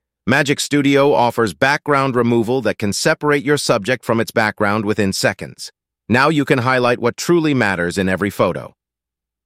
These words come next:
Enhanced quality every time, never compromise on quality again. Magic Studio utilizes algorithms that allow you to enlarge pictures without sacrificing clarity or sharpness.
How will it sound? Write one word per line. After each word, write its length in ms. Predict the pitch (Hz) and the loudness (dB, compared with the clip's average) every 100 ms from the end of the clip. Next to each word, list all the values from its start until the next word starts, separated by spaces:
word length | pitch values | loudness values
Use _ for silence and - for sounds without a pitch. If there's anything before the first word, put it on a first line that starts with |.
| _ _ _ _ - | _ _ _ _ -2
Enhanced 580 | 165 170 156 160 151 - | 2 4 2 0 -2 -4
quality 500 | - 143 139 139 143 | 2 2 4 2 2
every 280 | 139 127 156 | 0 0 -2
time, 480 | 139 127 123 127 120 | 0 2 2 2 2
never 260 | 131 139 | 2 0
compromise 640 | - 135 123 123 120 120 | 0 -2 0 0 0 0
on 160 | 120 113 | 0 -2
quality 520 | - 123 123 123 127 | 0 2 2 0 0
again. 580 | 113 98 107 85 67 62 _ - _ - | -2 0 0 -2 -8 -16 _ -20 _ -2
Magic 380 | 131 160 127 135 | 0 0 0 -4
Studio 380 | - 139 123 120 | 0 0 2 2
utilizes 680 | 117 131 123 120 113 113 | 0 0 2 0 0 -2
algorithms 680 | 123 139 131 123 117 123 98 | 0 0 0 0 0 -2 0
that 120 | 117 | 0
allow 240 | 113 123 135 | 2 0 0
you 160 | 120 | -2
to 140 | 117 123 | -2 0
enlarge 520 | 117 135 147 135 - | 2 2 2 -2 -4
pictures 480 | 165 - 104 95 104 | -6 -2 -2 -2 0
without 380 | 113 123 127 | 0 0 0
sacrificing 720 | - 131 123 117 117 110 120 110 | -2 -2 -2 -2 -2 -2 -2 -4
clarity 480 | - 135 104 80 | 0 0 0 -2
or 100 | 82 | -4
sharpness. 640 | 92 143 113 - 71 - | -2 0 -2 -4 -14 -12